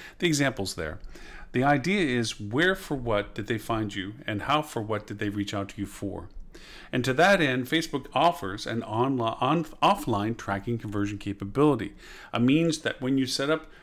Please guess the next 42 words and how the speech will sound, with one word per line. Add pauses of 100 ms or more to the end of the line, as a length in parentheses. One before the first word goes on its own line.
(120)
your
dialogue
on
Facebook
ad
campaigns,
you
have
the
ability (280)
to (100)
also
mitigate (320)
the
offline
trackability
of
this,
the
information
that's
provided
them
for,
for
contact, (720)
that
allows
them,
when
they
reach
out
to
you,
to
know
that
that
was
because
of